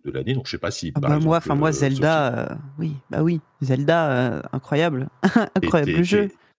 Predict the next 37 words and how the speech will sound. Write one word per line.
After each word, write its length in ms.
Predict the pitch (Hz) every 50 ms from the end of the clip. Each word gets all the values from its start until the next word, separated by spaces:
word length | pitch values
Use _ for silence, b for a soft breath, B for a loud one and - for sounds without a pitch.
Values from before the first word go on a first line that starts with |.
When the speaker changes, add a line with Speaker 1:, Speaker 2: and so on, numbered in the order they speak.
| _ _ _ _ -
Speaker 1:
t'es 60 | -
tombé 220 | - 95 87 85 82
dedans 200 | 82 95 98 113
aussi, 260 | 113 - - 117 120
je, 120 | 127 82
j'imagine. 220 | 80 82 80 78 143
Speaker 2:
Ah 80 | 151 151
oui, 240 | 156 160 156 151 147
ouais, 20 |
ouais, 80 | 143 147
ouais, 400 | 147 151 147 135 131 131 131 143
ouais. 160 | 135 - - - _ _ B B B _ _ -
C'est, 200 | 120 120 117 110
euh, 220 | 110 101 60 60 - - _ B B B B B B B B
euh, 80 | 165 196
je 120 | 196 185
saurais 180 | - 214 185 175
même 160 | 170 165 160
pas 140 | - 180 170
quoi 180 | - - 190
te 120 | 175 - 180
dire 260 | 160 143 170 190 165
qui 120 | - -
n'a 120 | 165 156 147
pas 140 | - 160 156
déjà 380 | 147 156 151 151 160 160 156 147
été 240 | 143 139 - 170
dix 200 | 156 143 147 151
mille 220 | 147 156 160 165 -
fois, 300 | - - 240 233 208 160
mais, 240 | 139 135 131 131 123
euh, 240 | 123 123 120 120 113 - - -
Speaker 1:
Oui, 80 | 85 85
certes. 380 | - - - - - - - - -
Speaker 2:
euh, 60 | - - _ _ _ _ -
la, 380 | - 135 139 139 135 127 127 123
la, 240 | 120 123 117 113